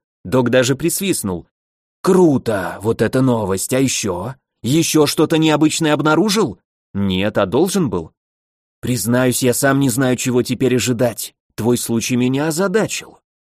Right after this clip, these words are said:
«Так, ладно, мне нужно работать. Я знаю, как можно модифицировать вакцину».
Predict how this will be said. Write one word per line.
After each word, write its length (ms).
«Так, 320
ладно, 560
мне 280
нужно 320
работать. 560
Я 220
знаю, 380
как 180
можно 340
модифицировать 880
вакцину». 680